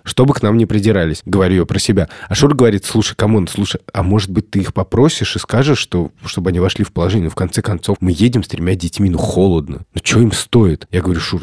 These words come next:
я не хочу вступать в эти переговоры и о чем-то их просить. Я хочу как бы сделать все по правилам и ехать дальше». И вот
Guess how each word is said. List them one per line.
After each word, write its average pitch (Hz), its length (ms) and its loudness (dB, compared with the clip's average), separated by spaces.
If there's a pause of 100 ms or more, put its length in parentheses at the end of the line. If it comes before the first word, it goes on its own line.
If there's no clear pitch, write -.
я 87 100 -4
не 87 100 -2
хочу 90 280 -4
вступать 92 400 -4
в - 20 -2
эти - 160 -6
переговоры 90 800 0 (240)
и 85 80 -6
о 85 60 -2
чем-то 101 280 -2
их - 120 -6
просить. - 580 -8 (400)
Я 92 120 0
хочу 156 520 2 (240)
как 98 160 -4
бы 90 100 0
сделать 95 300 2
все 98 100 -2
по 95 120 -4
правилам 135 360 4
и 90 60 2
ехать 95 280 -2
дальше». 78 340 -4 (140)
И 120 100 6
вот 110 260 2